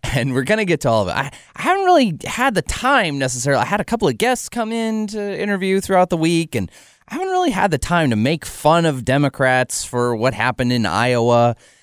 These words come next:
I haven't had time to sort of really put the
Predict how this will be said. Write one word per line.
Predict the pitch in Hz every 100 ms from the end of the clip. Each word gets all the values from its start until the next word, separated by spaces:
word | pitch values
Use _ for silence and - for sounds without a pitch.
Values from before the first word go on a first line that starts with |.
| _
I | 123
haven't | 196
had | 180 185
time | - - 127 139 139
to | 127 110
sort | - 131
of | 107 90
really | 92 123 127 123 113 98 _ _ _ - -
put | - 160 -
the | 120 113 98 87 78